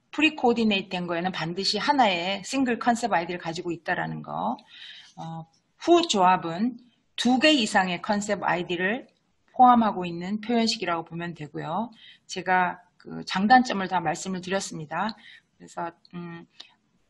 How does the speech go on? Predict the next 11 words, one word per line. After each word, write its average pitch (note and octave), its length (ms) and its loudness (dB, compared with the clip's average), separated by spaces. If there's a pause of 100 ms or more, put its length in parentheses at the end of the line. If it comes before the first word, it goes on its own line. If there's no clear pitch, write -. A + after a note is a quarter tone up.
(480)
이제 - 120 -18
우리가 F#3 560 -4
융통성 A#3+ 560 0
있게 E3+ 680 0
뭔가를 F#3 460 0
표현할 C4 360 4
수 A#3+ 140 -2
있다는, F#3 560 -4 (100)
어, - 340 -8 (520)
장점도 G3+ 720 0
있지만 E3+ 800 0